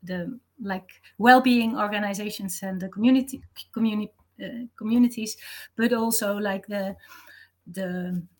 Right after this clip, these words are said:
like, the, the, the healthcare, the bigger healthcare organizations. And, uh, well,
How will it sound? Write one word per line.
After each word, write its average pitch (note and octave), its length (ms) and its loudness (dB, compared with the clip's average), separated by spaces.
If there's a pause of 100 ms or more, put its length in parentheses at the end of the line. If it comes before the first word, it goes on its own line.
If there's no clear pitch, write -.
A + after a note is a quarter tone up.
(560)
like, F#3 220 -10
the, F3+ 160 -8
the, F3 340 -8
the F#3+ 140 -8
healthcare, F#3+ 800 -2
the G3 80 -6
bigger G3+ 340 2
healthcare G3+ 380 -2
organizations. F#3 920 -4 (300)
And, G3+ 440 -2 (160)
uh, F#3+ 320 -6 (260)
well, F#3+ 240 0